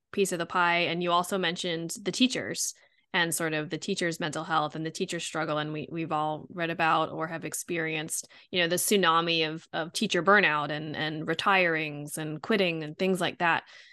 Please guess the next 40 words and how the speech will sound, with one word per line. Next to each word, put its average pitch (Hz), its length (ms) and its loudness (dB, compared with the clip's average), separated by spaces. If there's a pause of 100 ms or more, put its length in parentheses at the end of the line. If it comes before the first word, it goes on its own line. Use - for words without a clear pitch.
(160)
because 180 380 4
of, 160 280 0
you 170 80 -2
know, 160 100 0
the 160 80 -2
challenges 160 540 -4
of 160 80 -10
covid 160 320 -4
and 160 100 -2
these 160 160 -2
challenges 165 420 0
that 160 100 -2
you're 160 100 -2
bringing 156 260 -4
up 131 160 -6
with - 100 -8
the 190 60 -4
students 208 600 2
and 156 240 -6
administrators 165 920 -2 (420)
and, 160 340 -4 (200)
you 170 140 -4
know, 151 100 -2
the 160 120 -2
tension 160 400 -2
there. 170 420 4 (400)
You 247 120 6
know, 220 140 6
in, 240 200 2
in 262 140 8
your 226 100 8
book, 262 220 0
you 233 60 2
bring 196 220 2
up 185 200 -2 (300)
a 185 80 -4
bunch 185 320 2
of 170 140 -2
really 175 220 2
great 160 520 -4